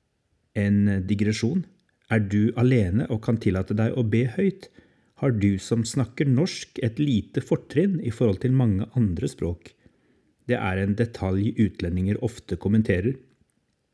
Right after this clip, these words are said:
Vi kan snakke både på inn- og utpust. Bare svar med ja på innpust,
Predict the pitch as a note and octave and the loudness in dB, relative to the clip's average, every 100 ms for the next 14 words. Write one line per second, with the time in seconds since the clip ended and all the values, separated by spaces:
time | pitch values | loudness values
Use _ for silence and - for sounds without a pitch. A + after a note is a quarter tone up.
0 | _ - A2 C3 D#3+ - A#2+ - C3 - | _ -2 2 2 0 -2 -2 -2 -4 -4
1 | - A2+ C3 - _ _ A#2 A2+ F2+ F#2+ | -2 0 0 -8 _ _ 4 4 4 2
2 | - - - G2+ B2 D3+ - C3 A2 - | 0 -2 0 2 2 0 -2 0 0 -2
3 | E3 - - - _ _ _ _ _ _ | -4 -4 -16 -20 _ _ _ _ _ _
4 | _ - B2 C3 A#2+ G#2+ A2 B2 C#3 D3 | _ 2 2 2 2 4 6 4 2 -2
5 | - - G#2+ G2+ G#2 E3+ - - C#3+ A#2 | -8 -2 2 2 2 -2 -2 -2 2 2
6 | G#2+ G#3+ - - | 0 -4 -8 -16